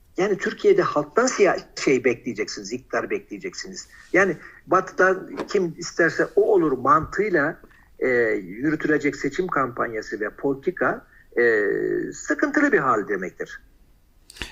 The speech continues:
Yani bu, ha, sonuç ne olur? E, şu, ciddi bir dağılma vardı. O dağılma yavaş yavaş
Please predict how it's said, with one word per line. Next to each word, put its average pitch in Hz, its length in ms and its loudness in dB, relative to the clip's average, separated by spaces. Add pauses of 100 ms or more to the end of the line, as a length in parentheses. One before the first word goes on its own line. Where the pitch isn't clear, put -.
(140)
Yani 202 240 0 (120)
bu, 240 220 0 (320)
ha, 254 240 2
sonuç 247 480 0
ne 226 60 6
olur? 175 280 4 (540)
E, 151 340 4
şu, - 500 -2 (100)
ciddi 202 360 -12
bir 180 120 -6
dağılma 180 460 4
vardı. 151 480 -2 (460)
O 202 200 -2
dağılma 180 680 -4 (440)
yavaş 208 540 2
yavaş 170 640 0